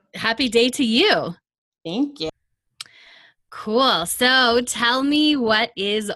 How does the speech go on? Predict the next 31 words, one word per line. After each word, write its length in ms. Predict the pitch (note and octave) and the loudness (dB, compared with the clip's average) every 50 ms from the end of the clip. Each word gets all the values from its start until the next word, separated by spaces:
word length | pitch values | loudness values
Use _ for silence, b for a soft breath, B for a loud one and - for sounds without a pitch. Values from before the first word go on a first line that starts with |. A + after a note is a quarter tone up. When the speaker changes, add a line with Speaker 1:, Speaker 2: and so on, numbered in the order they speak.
| _ - | _ -8
Speaker 1:
awesome? 720 | D3 D#3+ F#3 - - - - C#3+ B2+ A2 B2 D3+ D3+ _ _ _ _ _ b b b b b b b b b b b b b b - - | -6 -4 -4 -6 -6 -10 -10 -8 -8 -8 -10 -14 -14 _ _ _ _ _ b b b b b b b b b b b b b b -6 0
Speaker 2:
Oh, 240 | A3+ B3 A3 F3 D3+ | 2 2 2 0 0
there's 200 | G#3 G3+ G3+ - | 0 0 0 0
so 400 | - - - - - A3 A3 A3+ | -4 -4 -4 2 4 4 4 6
much. 320 | A3+ A#3 C4 C4 C4 - G3+ | 6 4 4 4 4 2 0
I 80 | F#3+ | 0
don't 360 | F#3 F#3 A#3+ G#3 G#3 - B3+ | 2 2 4 4 4 2 0
know 200 | A#3 A3+ G#3+ A3 | -4 0 4 4
if 160 | G#3+ G#3 - G#3 | 4 4 4 4
I 120 | G3 G#3 | 4 4
can 200 | G#3 - A#3 A3 | 4 0 -2 -2
even, 540 | A3 - G3+ G3 G3+ F#3+ G3+ G#3 G#3 G#3 G#3 | -2 -4 -4 -4 -4 -2 -2 -2 -2 -2 -4
uh, 420 | - G3+ G3+ G3 F#3+ F#3+ F#3 F3 - | -2 0 2 4 6 4 4 2 -2
tell 240 | - - A#3+ B3 C4 | -6 0 4 4 6
you 160 | C4 A#3+ A#3 | 6 6 6
everything. 480 | G#3+ G#3 F#3 G3 G3 - G3 F#3+ F#3+ F#3+ | 6 6 4 2 0 0 0 0 0 0
It's 180 | F#3+ F#3+ - - | -2 -2 2 4
like, 220 | G#3 G3 F#3+ - B B B B B B B _ _ F3+ | 4 4 4 0 B B B B B B B _ _ 0
there's 360 | F3+ G#3 G#3+ G#3+ G#3 G#3 - | 2 4 6 6 4 4 0
so 420 | - - - - A3+ G#3+ A3 A#3 | -2 -6 -4 0 0 2 2 4
much 280 | A#3 B3 C4+ C4 - - | 4 4 2 2 0 -2
coming 380 | - C4+ C4 A#3+ A#3 G#3+ G3+ | 0 2 4 4 4 2 2
right 200 | F#3+ F#3 F3+ F3 | 2 2 2 2
now 420 | E3 F3+ F3 F3 F3 F3 F3 F3 E3+ | 0 0 0 2 2 2 2 2 0
that 200 | F#3+ G3 F#3+ F#3+ | -2 -2 0 2
I'm, 420 | G3 G3 G3 G3+ G#3 G#3 F#3+ - _ _ _ _ _ _ _ _ _ | 4 4 4 2 0 -2 -4 -8 _ _ _ _ _ _ _ _ _
uh, 420 | - G3 F#3 F#3 F#3 F3 E3+ E3 D#3+ - b b b b - | -2 0 2 4 4 4 4 2 0 -4 b b b b -8
trying 220 | - B3+ A#3+ G#3+ | -6 -4 -2 -2
to 60 | G3 | -2
breathe. 340 | D#3+ G3 F#3+ F#3 D#3+ D#3+ - - _ _ _ _ _ _ _ _ _ - | 0 0 0 0 0 -2 -6 -10 _ _ _ _ _ _ _ _ _ -12
Speaker 1:
Mm, 600 | F#3+ F#3+ F#3+ F#3 F3+ F3+ F3 E3+ E3+ E3 D#3+ - | -10 -8 -8 -6 -6 -6 -8 -8 -8 -8 -10 -10